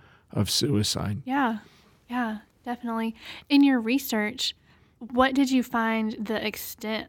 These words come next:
Speaker 2: of the problem of suicide to be?
Speaker 1: The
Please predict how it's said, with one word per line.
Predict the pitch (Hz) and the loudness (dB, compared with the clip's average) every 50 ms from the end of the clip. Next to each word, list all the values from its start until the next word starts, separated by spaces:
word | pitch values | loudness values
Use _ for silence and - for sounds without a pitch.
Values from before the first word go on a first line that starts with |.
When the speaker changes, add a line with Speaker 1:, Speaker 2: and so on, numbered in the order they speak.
| - | -10
Speaker 2:
of | 214 202 202 | -10 -10 -10
the | 202 190 | -10 -12
problem | _ _ - 196 190 196 196 208 190 190 202 196 190 196 196 202 - _ _ _ | _ _ -10 -8 -6 -6 -6 -6 -6 -6 -6 -6 -6 -6 -8 -8 -10 _ _ _
of | - 226 208 | -8 -8 -6
suicide | - - 226 208 208 - - 190 190 180 - | -4 -2 -2 -2 -2 -4 -6 -6 -6 -8 -10
to | - 220 - | -12 -16 -12
be? | 196 208 185 180 180 196 - - - - - - _ | -10 -8 -8 -8 -10 -12 -16 -20 -20 -20 -20 -2 _
Speaker 1:
The | - 147 139 135 - - | 8 10 10 10 8 4